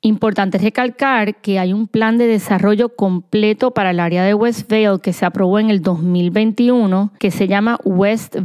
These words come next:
Vail Master Plan. Podrá encontrar la liga para los detalles del mismo, del plan de desarrollo, en los show notes de mi podcast abajo. Y me pueden enviar un WhatsApp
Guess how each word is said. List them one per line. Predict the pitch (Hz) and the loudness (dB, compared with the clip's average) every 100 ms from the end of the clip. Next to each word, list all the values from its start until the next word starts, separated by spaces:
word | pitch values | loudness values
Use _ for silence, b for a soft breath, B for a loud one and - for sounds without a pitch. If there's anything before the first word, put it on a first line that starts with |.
| 165 | -2
Vail | 208 214 233 | 2 2 2
Master | 208 196 202 - - 170 | 2 0 -2 -4 -4 -4
Plan. | 175 170 185 196 - - | -2 -2 -2 -6 -12 -2
Podrá | 208 196 185 185 | 0 2 2 0
encontrar | 202 240 233 247 | 0 -2 0 0
la | 254 208 | 0 0
liga | 196 196 208 | 2 0 0
para | 226 226 | 0 0
los | 233 | 0
detalles | 226 233 233 240 | 0 0 0 0
del | 214 202 | 0 0
mismo, | 240 269 240 | 2 2 2
del | 185 180 190 | 2 0 0
plan | 180 175 | 0 2
de | 185 | 0
desarrollo, | 196 240 226 269 247 233 | 0 0 0 2 0 0
en | 190 | 0
los | 185 180 | -2 -4
show | - 220 240 | -2 0 2
notes | 254 233 214 - | 2 0 -2 -4
de | 240 | 0
mi | 240 | 0
podcast | - 262 254 - 202 185 - | -2 -2 -2 -2 -4 -4 -4
abajo. | 180 190 254 214 190 202 - | -2 0 0 0 -2 -4 -4
Y | 269 | 0
me | 285 269 | 2 0
pueden | 208 196 | 0 0
enviar | 196 214 233 240 | 0 0 0 0
un | 247 247 | 2 0
WhatsApp | 247 - 262 240 220 | 0 -2 0 0 0